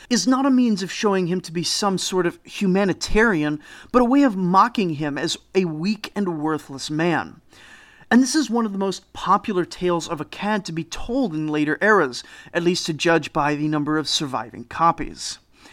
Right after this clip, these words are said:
It's not clear to me why later generations despised Naram Sin so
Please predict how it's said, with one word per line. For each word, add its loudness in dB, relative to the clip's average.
It's -6
not 2
clear 2
to -4
me 2
why -2
later 2
generations -4
despised -2
Naram 0
Sin -4
so -6